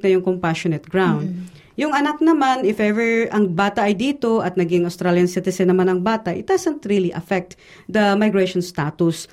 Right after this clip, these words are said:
Speaker 1: when it comes to the separation of both parents. So, I think it really just depends on the situation.
Speaker 2: Mm-mm.
Speaker 1: Pero
Speaker 2: So,
Speaker 1: I just wanna make it clear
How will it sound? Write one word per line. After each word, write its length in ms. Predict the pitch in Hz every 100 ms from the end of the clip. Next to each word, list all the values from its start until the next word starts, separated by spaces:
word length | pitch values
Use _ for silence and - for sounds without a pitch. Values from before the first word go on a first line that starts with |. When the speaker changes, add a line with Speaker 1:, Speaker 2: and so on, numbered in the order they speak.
| - -
Speaker 1:
when 80 | 220
it 160 | 220
comes 240 | 214 196 202
to 80 |
the 80 | 185
separation 640 | 185 180 170 147 - 156 147
of 160 | 147
both 240 | 151 147 -
parents. 560 | 139 139 175 147 - - _ _ _
So, 560 | - 196 196 196 190 185 - -
I 80 | 226
think 160 | 349 330
it 160 | 320
really 160 | 269 262
just 240 | 240 220
depends 400 | 196 190 165 160
on 160 | 170 156
the 80 | 156
situation. 720 | 156 - 147 143 151 147 143 _
Speaker 2:
Mm-mm. 480 | 226 220 180 180 165
Speaker 1:
Pero 240 | 349 349 277
Speaker 2:
So, 0 |
Speaker 1:
I 80 |
just 240 | 269 277 269
wanna 640 | 269 262 254 247 240 240
make 240 | 226 247 330
it 160 | -
clear 400 | 240 214 214 320